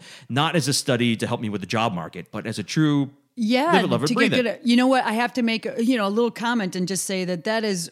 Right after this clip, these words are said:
Speaker 2: really awesome that you did that, because once you get playing a lot of gigs as a classical player and you can't
Speaker 1: Yeah.
Speaker 2: afford a couple of years to take off
Speaker 1: Yeah.
Speaker 2: from playing classical, you just can't find the time
Speaker 1: No.
Speaker 2: to do it. So I think that is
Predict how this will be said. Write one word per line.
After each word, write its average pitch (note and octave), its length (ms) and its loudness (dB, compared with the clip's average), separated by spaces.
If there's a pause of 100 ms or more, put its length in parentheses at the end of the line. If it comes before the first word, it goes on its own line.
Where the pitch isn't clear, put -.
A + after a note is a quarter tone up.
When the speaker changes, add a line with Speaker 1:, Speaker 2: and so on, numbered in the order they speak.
Speaker 2:
really A3 520 -2
awesome F3 500 -4
that E3 120 -6
you F3+ 100 -6
did F#3 200 -4
that, E3 180 -2
because F#3+ 360 -6
once B3+ 280 0
you C4+ 80 0
get A3+ 320 -4
playing A3+ 540 -2
a - 60 -10
lot F#3+ 220 -4
of F#3 120 -6
gigs F#3+ 300 -6
as F3+ 120 -8
a F3 60 -8
classical F3 440 -10
player G#3 380 -6 (260)
and G3 140 -2
you G3 60 -2
can't A#3 340 0
Speaker 1:
Yeah. A3 40 0
Speaker 2:
afford G3+ 460 -2
a C#4 40 -2
couple B3+ 300 -4
of B3 60 0
years A#3 280 0
to F#3+ 80 -4 (160)
take A#3 300 -4 (120)
off F#3+ 260 -2
Speaker 1:
Yeah. C3 140 4
Speaker 2:
from A3 140 2
playing G#3+ 260 -4
classical, G#3 500 -4 (240)
you F#4+ 80 -6
just F#4+ 200 -4
can't F#3+ 300 -8
find F#3 300 -6
the F#3 40 -6
time F3 200 -2
Speaker 1:
No. A3+ 360 4 (160)
Speaker 2:
to B3 100 -2
do E4+ 160 0
it. C#4+ 80 0
So - 180 -4
I D#4 200 0
think A#3+ 220 -2
that E3+ 180 -2
is D#3+ 180 -4